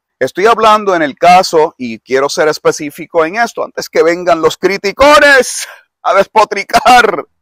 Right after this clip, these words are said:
muy opinionados. Estoy hablando del caso de niños que son muy sensitivos sensorialmente, son muy sensitivos,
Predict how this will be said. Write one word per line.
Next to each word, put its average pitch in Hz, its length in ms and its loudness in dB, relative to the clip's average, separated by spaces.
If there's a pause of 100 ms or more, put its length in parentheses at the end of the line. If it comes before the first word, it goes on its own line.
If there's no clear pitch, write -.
(400)
muy 160 100 -4
opinionados. 214 880 0 (760)
Estoy 170 180 -4
hablando 208 440 0
del 165 260 -2
caso 160 340 0
de 151 140 -2
niños 139 520 -8 (140)
que 117 380 0 (140)
son 135 380 -4
muy 131 140 -10
sensitivos 139 840 -6
sensorialmente, 117 1120 -4 (340)
son 120 200 -6
muy 127 120 -6
sensitivos, 123 760 -8